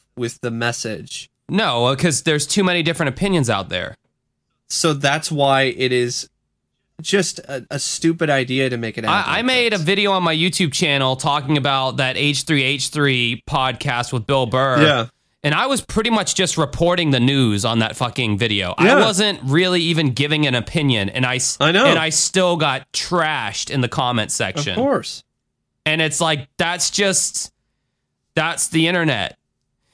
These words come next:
Speaker 2: And that's, that's where a lot of this shit spawns from, you know?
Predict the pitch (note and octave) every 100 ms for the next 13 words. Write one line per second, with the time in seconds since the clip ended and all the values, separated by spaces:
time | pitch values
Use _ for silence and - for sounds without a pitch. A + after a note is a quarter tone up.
0 | _ _ _ _ _ _ - G3 F#3 G3+
1 | G#3+ - G3+ G#3 A3+ G#3+ G3+ F3+ F3+ F3
2 | E3 - F3 - - E3 E3 E3 - C3+
3 | G#2+ G2 A#2 A#2 A2 A2